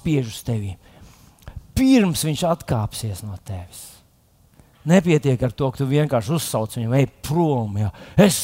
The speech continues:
stāvu tev pretī. Es tev saistu." Un tad mēs domājam, ka viņš baidās no emocijām. Viņš suns, īsts suns nebaidās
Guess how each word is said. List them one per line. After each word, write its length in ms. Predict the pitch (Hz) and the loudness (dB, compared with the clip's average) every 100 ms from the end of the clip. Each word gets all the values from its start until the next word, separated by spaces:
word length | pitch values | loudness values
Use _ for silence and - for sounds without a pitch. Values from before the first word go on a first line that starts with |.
| 139 | -8
stāvu 420 | 123 151 147 143 | -4 0 2 0
tev 140 | 131 - | -4 -8
pretī. 540 | 117 135 - - 110 95 - | -6 -6 -6 -8 -10 -10 -4
Es 240 | - 277 - | 2 2 2
tev 140 | 294 | 0
saistu." 640 | - - 202 156 123 - 175 311 381 349 294 190 214 185 214 330 262 - - - 202 151 - - - - _ _ _ - - | -2 -4 -4 -4 -6 -14 -14 -14 -10 -8 -8 -8 -8 -6 -6 -6 -6 -6 -8 -8 -10 -14 -18 -20 -20 -20 _ _ _ -20 -14
Un 100 | 147 | -6
tad 120 | 139 | -2
mēs 140 | 131 127 | 0 0
domājam, 200 | 139 131 | 0 -2
ka 80 | 117 | -4
viņš 120 | 104 | -4
baidās 360 | 123 127 110 101 | -2 -2 -4 -4
no 100 | 113 | -4
emocijām. 600 | 156 131 104 - - 107 | -4 -4 -6 -10 -10 0
Viņš 160 | 190 311 - 403 370 349 339 453 427 - - - - - _ - - _ - - _ _ _ _ _ - 508 466 453 - - - - - - - - - - _ - - _ - - - - - _ _ _ _ _ _ _ _ _ _ _ _ _ - - - | 0 0 -6 -12 -14 -16 -18 -20 -20 -20 -20 -20 -20 -20 _ -20 -20 _ -20 -20 _ _ _ _ _ 4 8 8 8 4 2 2 0 -4 -12 -14 -18 -18 -20 _ -20 -20 _ -20 -20 -20 -20 -20 _ _ _ _ _ _ _ _ _ _ _ _ _ -14 -10 -6
suns, 300 | 233 247 - | -2 -2 -2
īsts 400 | - 185 208 - | -4 -2 -2 -4
suns 280 | - 233 123 | -4 -6 -2
nebaidās 500 | 156 135 110 104 98 | -2 -2 -2 -4 -10